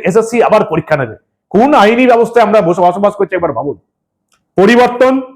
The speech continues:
একমাত্র লক্ষ্য। দু হাজার ছাব্বিশে যদি পরিবর্তন আনা না যায়, দু হাজার ছাব্বিশে যদি মমতা বন্দ্যোপাধ্যায় সরকারকে সরানো না যায়, তাহলে বাংলার পক্ষে বিপদ আছে, সব রকমের বিপদ। যুবক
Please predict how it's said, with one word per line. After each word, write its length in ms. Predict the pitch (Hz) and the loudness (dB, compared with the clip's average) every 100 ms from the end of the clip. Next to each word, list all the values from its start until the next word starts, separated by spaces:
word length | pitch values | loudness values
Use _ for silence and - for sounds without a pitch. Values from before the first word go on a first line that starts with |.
| - | -4
একমাত্র 640 | 180 214 202 214 233 - 226 208 | -4 -4 -2 0 -2 -2 0 2
লক্ষ্য। 240 | 190 - 117 - _ _ | 0 -4 -8 -8 _ _
দু 80 | 160 233 | 0 2
হাজার 260 | 233 247 240 | 4 2 0
ছাব্বিশে 460 | 214 196 180 226 240 | -2 0 0 0 0
যদি 200 | 226 226 | 0 -2
পরিবর্তন 560 | 208 208 220 220 220 220 160 | 0 0 0 0 -2 -2 0
আনা 200 | 185 185 | 0 2
না 140 | 170 180 | 2 2
যায়, 240 | 185 202 214 _ - | 2 0 -2 _ 0
দু 80 | 202 | 2
হাজার 260 | 214 226 226 | 4 2 0
ছাব্বিশে 460 | 208 185 170 214 214 | 0 -2 -2 -2 -2
যদি 160 | 214 214 | -2 -2
মমতা 300 | 175 208 233 | 0 0 0
বন্দ্যোপাধ্যায় 540 | 233 233 226 220 214 185 | 0 2 0 2 0 0
সরকারকে 440 | 190 208 190 196 190 _ | -2 -2 -2 -2 -4 _
সরানো 440 | - 190 190 185 170 | -4 0 2 2 2
না 180 | 156 180 185 | 2 2 2
যায়, 200 | 180 208 - - _ _ _ - | 2 2 -2 -10 _ _ _ -4
তাহলে 140 | 170 170 135 | 0 0 0
বাংলার 340 | 156 175 202 202 | 0 0 0 0
পক্ষে 240 | 202 - | -2 -2
বিপদ 340 | 147 160 147 139 | -2 -2 -2 -2
আছে, 200 | 113 _ _ _ _ _ _ _ - | -6 _ _ _ _ _ _ _ -4
সব 200 | 214 214 | 0 2
রকমের 340 | 254 240 226 214 | 2 2 2 2
বিপদ। 300 | 170 156 139 - _ _ _ _ _ _ 113 | 0 -2 -4 -6 _ _ _ _ _ _ -2
যুবক 300 | 190 240 | 2 4